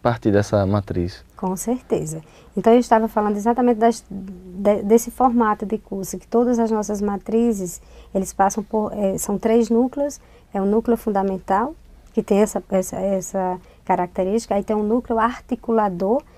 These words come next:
Speaker 2: que é um núcleo que tem disciplinas que buscam articular as duas áreas do conhecimento, ele
Speaker 1: Uhum.
Speaker 2: transita pra poder fazer essa aproximação,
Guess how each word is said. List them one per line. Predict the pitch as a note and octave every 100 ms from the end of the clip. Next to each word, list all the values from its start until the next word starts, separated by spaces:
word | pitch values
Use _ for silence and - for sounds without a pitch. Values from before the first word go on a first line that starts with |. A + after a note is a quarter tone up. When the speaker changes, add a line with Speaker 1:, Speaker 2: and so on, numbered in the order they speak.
| - -
Speaker 2:
que | - A3+
é | G#3 G#3
um | G#3+
núcleo | G#3 G3+ F#3 G#3+
que | -
tem | G3+ - F#3+ F3+ -
disciplinas | G3+ C4 - - A3+ G#3 G3+
que | - G#3
buscam | G3 G#3+ - G#3+
articular | A3+ - A#3 - A3+ G3+ F#3+ - -
as | G3 G3+
duas | G3 C4 A#3 G#3
áreas | G#3 A#3+ A#3 -
do | G3+
conhecimento, | G#3 G3 - G#3+ A3+ C4+ C#4+ F4 - - - -
ele | G#3 G3+
Speaker 1:
Uhum. | D3
Speaker 2:
transita | A3+ A3+ G#3 B3 C#4 A#3+ A3+ G#3 - - _
pra | G3 G3
poder | A3 G3+
fazer | G3+ G#3 G3+ G3 A#3
essa | B3+ A3+
aproximação, | G#3 G3+ F#3+ G#3+ G3 F#3+ - A#3 B3+